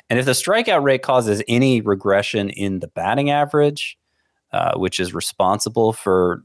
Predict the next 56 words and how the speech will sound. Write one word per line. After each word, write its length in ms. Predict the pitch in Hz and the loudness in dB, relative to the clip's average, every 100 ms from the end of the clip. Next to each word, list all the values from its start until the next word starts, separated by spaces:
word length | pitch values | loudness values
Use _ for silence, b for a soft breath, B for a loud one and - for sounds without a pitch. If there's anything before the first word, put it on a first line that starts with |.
| _ | _
what 220 | 101 85 | -6 -2
little 280 | 104 101 101 | 0 2 4
O 120 | 101 | 4
B 160 | 101 101 | 2 0
P 240 | - 101 | 0 -2
he 160 | 98 87 | 0 0
has, 440 | 92 107 131 135 | 2 2 0 -2
suddenly 360 | - 151 156 143 | 0 0 2 2
that 160 | 120 | 2
O 100 | 117 | 2
B 140 | 113 107 | 0 -2
P 160 | 117 | -2
is 80 | 101 | -2
dropping 280 | 104 101 101 | 2 2 2
to 60 | 95 | 0
more 160 | 98 | 2
like 220 | 95 92 | 2 2
two 160 | - 101 | 0 -4
seventy-five, 640 | - 98 92 90 95 87 | 0 0 0 0 2 2
two 240 | - 98 90 | 0 -4 0
eighty 240 | 92 95 | 2 0
range, 480 | 85 82 82 80 - | -2 -4 -6 -10 -10
and 80 | 82 | -12
it's 120 | - | -10
gonna 120 | 87 | -10
be 140 | 87 92 | -6 -2
hard 400 | 90 95 107 95 | 2 2 2 -2
for 160 | - | -4
the 180 | 90 82 - | -4 -4 -4
Mar-, 160 | 95 - - _ B B B B B - - | -4 -4 -10 _ B B B B B -12 -6
at 160 | 147 151 | -4 0
that 200 | 175 175 | -2 0
point, 180 | 180 147 | -2 0
the 60 | |
Rangers 380 | 131 131 120 113 | 0 0 2 0
might 200 | 117 104 | 0 -2
start 280 | - 107 101 110 | 0 0 0 -2
asking 460 | 104 92 104 92 | -2 -2 -4 -2
whether 460 | 92 92 90 87 - - _ | 2 2 2 0 -4 -14 _
Adolis 420 | 104 107 98 92 - | 0 2 2 0 0
Garcia 380 | 87 - 90 | 0 0 0
really 260 | 82 90 82 | 2 0 0
needs 180 | 85 - | -8 -8
to 80 | 92 | -8
be 100 | 85 | -6
an 80 | |
everyday 340 | 80 80 78 78 | -6 -6 -6 -8
player 320 | - 85 78 | -2 0 0
for 180 | - 80 | -4 -6
him, 100 | 87 | -4
especially 500 | - 120 104 101 92 | -2 0 0 0 0
since 320 | - 87 - | 0 -2 -4
at 160 | 104 - | -6 -2
thirty 280 | 104 92 87 | 0 0 -2
years 220 | 80 101 | -4 0
old, 380 | 131 95 85 | 2 0 -2